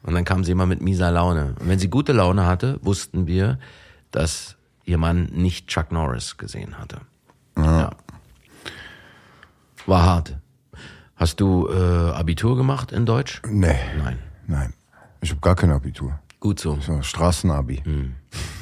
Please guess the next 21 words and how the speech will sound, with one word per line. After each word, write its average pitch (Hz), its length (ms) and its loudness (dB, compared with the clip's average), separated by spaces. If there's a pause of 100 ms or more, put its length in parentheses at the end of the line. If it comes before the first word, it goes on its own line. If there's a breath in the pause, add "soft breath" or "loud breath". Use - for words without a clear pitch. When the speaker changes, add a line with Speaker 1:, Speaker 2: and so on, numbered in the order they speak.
(340 loud breath)
Speaker 1:
Ich - 120 0
musste 90 280 2
Abitur 78 360 -2
machen. 71 380 0 (600 loud breath)
Speaker 2:
Nee, 67 220 0
ich 71 100 0
musste 82 260 2
Geld 85 240 2
verdienen. 78 360 2 (520)
So, 80 280 -8
für 80 120 2
mich, 95 220 6
ich 80 320 0
wusste, 90 500 4
ich 87 140 0
wusste, 92 260 2
dass 82 180 2
ich 80 120 -2
nicht 90 160 2
studieren 85 560 2
gehen 85 520 0